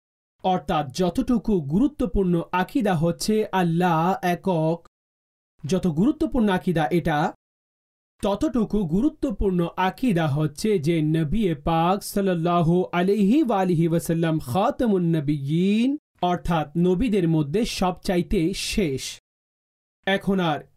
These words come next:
কোনো নবী আসবেন না। এখন আর কোনো নতুন নবী আসবেন না। কোনো সুযোগই নেই, সম্ভাবনাও নেই। অর্থাৎ এমনও নয়, কেউ বলবে এটা সম্ভব,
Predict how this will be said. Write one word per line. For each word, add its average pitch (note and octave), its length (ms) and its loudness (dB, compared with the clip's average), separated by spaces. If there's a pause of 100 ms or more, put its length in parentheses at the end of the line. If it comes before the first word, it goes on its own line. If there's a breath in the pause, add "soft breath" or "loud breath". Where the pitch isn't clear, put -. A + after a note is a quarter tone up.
কোনো A3 540 2
নবী F#3+ 880 2 (180)
আসবেন E3 500 -2
না। C3 480 -6 (300)
এখন F3+ 520 -2
আর D3+ 300 -2 (140)
কোনো C4+ 280 2
নতুন F3+ 480 2
নবী E3 320 0
আসবেন D#3 440 -2
না। C3 360 -4 (600)
কোনো G3 240 0
সুযোগই F#3 680 0
নেই, D3+ 460 0 (260)
সম্ভাবনাও F#3+ 1000 0
নেই। E3+ 500 0 (640)
অর্থাৎ F3 320 0
এমনও G#3+ 320 0
নয়, F3+ 200 0
কেউ G#3+ 200 0
বলবে A#3+ 280 0
এটা G#3 180 -2
সম্ভব, D#3 540 0